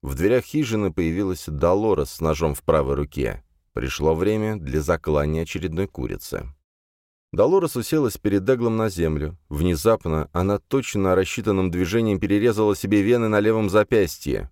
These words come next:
Потом, переложив нож в левую руку, она столь же спокойно начала резать правое запястье. Только сейчас, очнувшись от шока, Дегл бросился к ножу.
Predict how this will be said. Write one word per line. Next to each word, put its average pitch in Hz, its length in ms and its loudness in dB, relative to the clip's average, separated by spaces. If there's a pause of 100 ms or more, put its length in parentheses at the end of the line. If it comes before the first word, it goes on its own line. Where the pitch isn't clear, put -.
(120)
Потом, 123 320 -2
переложив 76 500 -2
нож 87 320 -2
в 67 180 -6
левую 82 380 0
руку, 64 420 -6 (180)
она 85 240 0
столь 113 400 -2
же 87 280 0
спокойно 92 600 0
начала 82 360 2
резать 80 340 -4
правое 71 460 0
запястье. 57 800 -6 (720)
Только 82 280 0
сейчас, 82 440 -2
очнувшись 80 560 -4
от 71 120 2
шока, 82 540 0 (200)
Дегл 101 460 2
бросился 107 540 0
к - 60 -6
ножу. 87 560 0